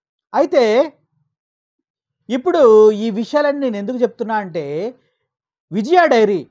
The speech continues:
ఇది ఒక సక్సెస్‌ఫుల్ డైరీ ఫామ్. ఇందులో more than ఒక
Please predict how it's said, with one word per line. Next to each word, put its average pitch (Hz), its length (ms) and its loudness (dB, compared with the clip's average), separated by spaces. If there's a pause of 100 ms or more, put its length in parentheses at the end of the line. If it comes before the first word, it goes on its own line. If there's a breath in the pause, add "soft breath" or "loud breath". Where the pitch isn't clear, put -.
(120)
ఇది 254 400 -2
ఒక 202 220 -6
సక్సెస్‌ఫుల్ 254 760 -10
డైరీ 190 380 -2
ఫామ్. 135 280 -12 (840)
ఇందులో 247 460 0
more 226 340 0
than 240 280 0
ఒక 208 180 -6